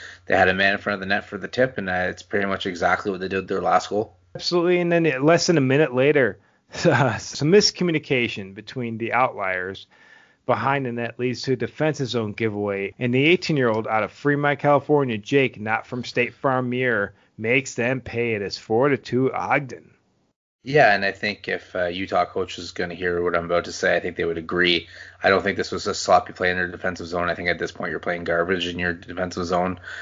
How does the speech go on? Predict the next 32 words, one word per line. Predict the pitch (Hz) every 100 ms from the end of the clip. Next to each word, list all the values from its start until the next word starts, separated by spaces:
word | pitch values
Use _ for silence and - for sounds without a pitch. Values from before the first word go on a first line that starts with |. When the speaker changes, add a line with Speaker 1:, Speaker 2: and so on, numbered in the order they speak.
| - -
Speaker 1:
Um, | 90 87 85 87
when | 98
you're | 95
just | 92 113 -
being | 104 95
that | 87 87
careless | - 90 87 -
with |
the | -
puck, | - 90 82 - - - - - _
you | 90
know, | 85
it, | 78 85
you're | 95 101
setting | - 104
yourself | 98 - 92
up | 98 -
to | 92
lose, | 87 90 110 -
and, | 85 85 82 - - _
you |
know, | 90 92
puck | 104 -
ends | 95 95
up |
in | 92
the |
back | 92 98 92
of |
your | 92
net | 90 101
again. | 95 87